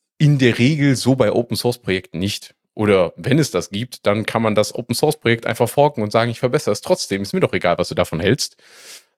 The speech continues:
Ähm, und diese Möglichkeit existiert halt in, in, sag ich jetzt mal, Closed Source Projekten schlicht und ergreifend häufig nicht. Ähm,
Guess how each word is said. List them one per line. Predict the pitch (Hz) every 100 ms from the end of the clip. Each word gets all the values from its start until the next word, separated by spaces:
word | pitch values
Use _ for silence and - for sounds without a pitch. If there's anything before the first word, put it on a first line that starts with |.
| -
Ähm, | 120 117 120 123 120
und | 113
diese | 135 135
Möglichkeit | 135 139 - 131 131
existiert | - 123 - - 87
halt | 85 82
in, | - 92 87
in, | 85 90 82 82
sag | 80 85
ich |
jetzt | 85 -
mal, | 80
Closed | - 92 85 -
Source | 78 76
Projekten | - 82 - 73
schlicht | - 92 85
und | 82
ergreifend | 76 80 90 -
häufig | - - 85 143
nicht. | 123 - - _ - - _ _ _ _ _ - 107
Ähm, | 104 101 98 101 101